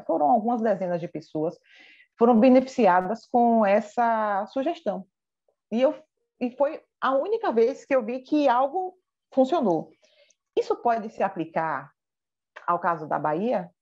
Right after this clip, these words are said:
Infelizmente, a gente tá numa situação aqui de total desinvestimento. É, é, isso é especial pra Bahia, né? Esse desinvestimento total. Mas eu queria muito que o comitê desse o foco pra quem foi transferido,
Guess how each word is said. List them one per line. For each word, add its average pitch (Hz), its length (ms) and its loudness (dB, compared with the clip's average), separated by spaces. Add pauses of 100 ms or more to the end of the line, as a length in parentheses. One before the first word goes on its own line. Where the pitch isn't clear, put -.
(1400)
Infelizmente, 214 600 -2
a 226 40 -2
gente 202 180 -10
tá 202 140 -4
numa 202 140 -6
situação 190 360 -4
aqui 175 200 -12
de 202 100 -10
total 202 300 -2
desinvestimento. 208 1000 -6 (760)
É, 170 380 0 (460)
é, 226 220 -2
isso 254 160 -2
é - 20 -2
especial 240 360 -4
pra 233 140 -8
Bahia, 151 440 -6
né? 214 240 -6
Esse 190 840 -4 (140)
desinvestimento 175 600 -8
total. - 420 -6 (280)
Mas 330 140 -2
eu 320 80 0
queria 320 260 0
muito 247 440 -2
que 233 160 -6
o 208 60 -2
comitê 202 600 -4 (240)
desse 269 320 -4
o 269 60 -10
foco 214 260 0
pra 233 160 -2
quem 240 140 -4
foi 247 160 -6
transferido, 170 680 -8